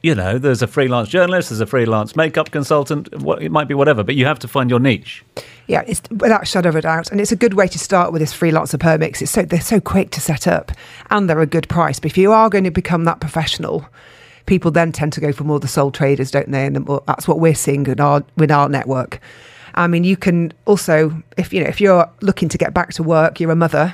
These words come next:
Speaker 2: and you want to go back, you can go under your husband's sponsorship.
Speaker 1: Mm.
Speaker 2: It, you don't actually need to set up. So it all depends on you.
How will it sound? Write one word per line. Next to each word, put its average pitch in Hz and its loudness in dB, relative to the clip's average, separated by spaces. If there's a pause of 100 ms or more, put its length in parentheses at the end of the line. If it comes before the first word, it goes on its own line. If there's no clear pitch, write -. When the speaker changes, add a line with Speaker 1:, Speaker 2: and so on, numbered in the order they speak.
Speaker 2:
and 160 -4
you 156 0
want 160 -2
to - -10
go 147 0
back, 160 0
you 180 -4
can 190 0
go 165 2
under 160 2
your 160 4
husband's 156 0
sponsorship. 127 -2
Speaker 1:
Mm. 82 -8 (260)
Speaker 2:
It, 156 -4
you 185 4
don't 208 2
actually 190 -4
need 220 2
to 156 -2
set - -8
up. - -4
So 196 -4
it - -2
all 254 4
depends 170 -2
on 160 0
you. 160 -2